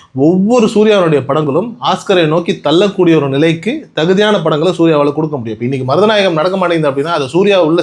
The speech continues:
ஸ்டெப் பண்ணாருன்னா அந்த படத்தை பண்ண முடியும். ஆனா, நிறைய பேர் என்ன நினைக்கிறோம் அப்படின்னா, வாடிவாசலை விட்டுட்டாரு, வாடிவாசல்லாம் தேவையில்லை, இந்த மாதிரி இன்னும் பத்து படம் கூட சூர்யாவால பண்ணிட முடியும், வாடிவாசல் போயிடுச்சுங்கிறதுனால இங்க ஒண்ணும் ஆக போறது கிடையாது. ஆனா, வாடிவாசலை தவிர்த்துட்டு இவர் என்ன படம் பண்றாரு?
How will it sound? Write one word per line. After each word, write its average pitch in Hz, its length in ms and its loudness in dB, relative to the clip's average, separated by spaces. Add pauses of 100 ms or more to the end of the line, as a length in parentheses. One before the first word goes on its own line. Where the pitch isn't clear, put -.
ஸ்டெப் 160 260 -4
பண்ணாருன்னா 165 420 -2 (300)
அந்த 185 180 0
படத்தை 196 240 -2
பண்ண 151 200 -2
முடியும். 113 240 -10 (140)
ஆனா, 202 140 0
நிறைய 196 280 2
பேர் 233 100 2
என்ன 196 140 0
நினைக்கிறோம் 160 340 0
அப்படின்னா, 151 220 -2
வாடிவாசலை 170 540 0
விட்டுட்டாரு, 131 320 -4 (420)
வாடிவாசல்லாம் 208 600 0
தேவையில்லை, 160 300 0
இந்த 151 120 -2
மாதிரி 196 200 2
இன்னும் 185 100 -2
பத்து 165 220 0
படம் 202 180 0
கூட 190 120 2
சூர்யாவால 180 460 2
பண்ணிட 151 240 -2
முடியும், 117 220 -10
வாடிவாசல் 175 520 0
போயிடுச்சுங்கிறதுனால 190 600 0
இங்க 185 160 0
ஒண்ணும் 160 220 0
ஆக 156 120 0
போறது 127 300 -4
கிடையாது. 110 160 -12
ஆனா, 196 380 0 (480)
வாடிவாசலை 240 720 0
தவிர்த்துட்டு 240 480 0
இவர் 180 140 0
என்ன 226 120 0
படம் 190 240 0
பண்றாரு? 139 280 -4